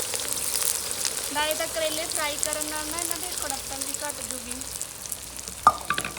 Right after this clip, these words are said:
ਫਰਾਈ ਕਰਨ ਤੋਂ ਬਾਅਦ ਇੰਨੀ ਕੁੜੱਤਣ ਰਹਿੰਦੀ ਨਹੀਂ ਹੈਗੀ, ਪਤਾ ਨਹੀਂ ਕਈ, ਅਹ, ਕਈਆਂ ਨੂੰ ਲੱਗੀ ਜਾਂਦੀ ਹੈ, ਪਰ ਰਹਿੰਦੀ ਨਹੀਂ ਹੈਗੀ। ਨੇੜੇ ਕਰਕੇ ਦਿਖਾਓ। ਅੱਗ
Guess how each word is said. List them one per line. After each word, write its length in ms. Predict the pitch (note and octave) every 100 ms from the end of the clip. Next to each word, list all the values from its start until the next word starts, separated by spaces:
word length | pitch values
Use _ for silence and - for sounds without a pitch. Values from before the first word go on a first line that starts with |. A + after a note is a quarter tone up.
| - - - - - - - -
ਫਰਾਈ 260 | E4+ E4+ F4
ਕਰਨ 260 | F4+ F#4 F4+
ਤੋਂ 100 | F#4
ਬਾਅਦ 220 | F#4 F#4+
ਇੰਨੀ 200 | F#4+ F#4
ਕੁੜੱਤਣ 380 | F4+ F4 - E4+
ਰਹਿੰਦੀ 380 | D#4 C#4+ D#4+
ਨਹੀਂ 160 | F4 F#4+
ਹੈਗੀ, 320 | B3+ A#3+ D#4+ F#4 -
ਪਤਾ 160 | - D4+
ਨਹੀਂ 120 | D#4
ਕਈ, 220 | - C#4+
ਅਹ, 420 | C#4+ - C#4 C#4 C#4+
ਕਈਆਂ 260 | C#4+ D4 D#4
ਨੂੰ 100 | E4+
ਲੱਗੀ 300 | D#4+ A#3 C#4
ਜਾਂਦੀ 340 | C#4 C4 C#4+
ਹੈ, 60 | D#4 D#4+
ਪਰ 60 |
ਰਹਿੰਦੀ 380 | E4 D4 C4 D4
ਨਹੀਂ 160 | D#4+ D#4+
ਹੈਗੀ। 340 | C4+ A3+ A#3+ A#3+
ਨੇੜੇ 220 | C#4 C4+ C4
ਕਰਕੇ 280 | C4+ - -
ਦਿਖਾਓ। 260 | C4+ - - - - - - - - - - - - - - - - - - - - - - - - - - - - - - - - - - - - - - - - - - - - - - A1+ - - - -
ਅੱਗ 60 | C4